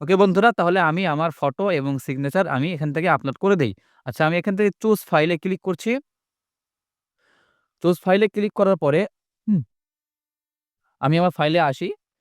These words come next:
এখানে কি? ফটো। ওকে, আমি এটাকে সিলেক্ট করছি, করার পরে আমি এখান থেকে ওপেন দিচ্ছি। ওকে, আমার ফটোটি মোটামুটিভাবে সুন্দরভাবে সেট হয়ে গেল। আচ্ছা, এরপরে আপলোড সিগনেচার। আচ্ছা, এরপরে আমি আবার চুজ ফাইলে ক্লিক করছি।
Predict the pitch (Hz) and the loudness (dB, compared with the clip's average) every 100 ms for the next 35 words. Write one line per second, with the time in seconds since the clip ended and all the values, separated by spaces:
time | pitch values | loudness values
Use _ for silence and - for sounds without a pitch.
0 | _ _ _ _ 143 190 196 - 202 269 | _ _ _ _ -8 -4 -2 -2 -4 -4
1 | 392 _ _ _ - 160 131 98 - 143 | -6 _ _ _ 2 2 2 -8 -6 -6
2 | 190 190 160 156 170 185 233 - 170 156 | -2 0 0 -4 -4 -4 -4 -2 -4 -4
3 | - 120 - 101 135 151 151 196 165 156 | -6 -8 -8 -6 0 0 0 0 0 0
4 | 165 160 196 185 160 160 117 107 - 98 | -4 -4 -4 -4 0 0 0 -4 -12 -18
5 | _ _ _ _ _ - 151 156 240 302 | _ _ _ _ _ 0 2 4 2 0
6 | _ - 139 147 - 165 202 202 214 175 | _ -6 -4 -4 -2 -2 0 0 0 0
7 | 170 165 160 156 135 170 240 _ _ _ | 0 -2 0 0 0 -2 -6 _ _ _
8 | _ - 190 202 214 190 190 185 - 139 | _ -4 0 2 0 2 0 0 0 -2
9 | 127 120 104 92 87 _ _ _ 123 175 | 0 -2 -2 -6 -10 _ _ _ -6 -4
10 | - 190 202 202 214 247 165 160 180 208 | 0 2 2 0 2 0 0 -2 -2 -2
11 | 240 - _ _ _ _ _ - 156 135 | -2 -6 _ _ _ _ _ -6 -2 -2
12 | 117 110 95 _ _ - 123 - 147 147 | -2 -2 -4 _ _ -2 -2 0 -2 2
13 | 202 214 165 175 151 165 151 156 - 151 | 2 4 2 0 -2 -4 -4 -10 -6 -6
14 | 156 - 175 175 185 165 - | -6 -8 -10 -8 -10 -8 -4